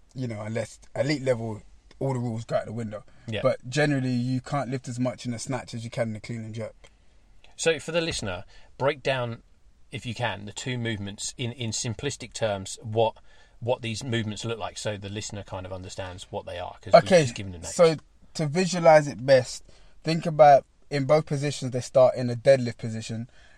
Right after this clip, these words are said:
Speaker 1: and with a snatch, <laughs> using the term literally, you're snatching the bar up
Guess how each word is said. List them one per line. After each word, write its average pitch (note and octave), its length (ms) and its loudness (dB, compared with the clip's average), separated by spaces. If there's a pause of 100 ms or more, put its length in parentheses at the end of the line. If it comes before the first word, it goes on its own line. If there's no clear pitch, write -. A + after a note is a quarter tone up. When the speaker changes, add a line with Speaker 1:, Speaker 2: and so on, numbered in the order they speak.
(120)
Speaker 1:
and C3 300 6
with D3 160 0
a D#3 80 4
snatch, - 680 -2 (880)
<laughs> - 80 -6 (920)
using D#3+ 420 0
the D3+ 80 0
term C#3+ 480 8 (460)
literally, B2+ 680 -2 (500)
you're C3+ 240 2
snatching D#3+ 540 -2
the C#3+ 80 -2
bar C3 360 6
up A#2 160 0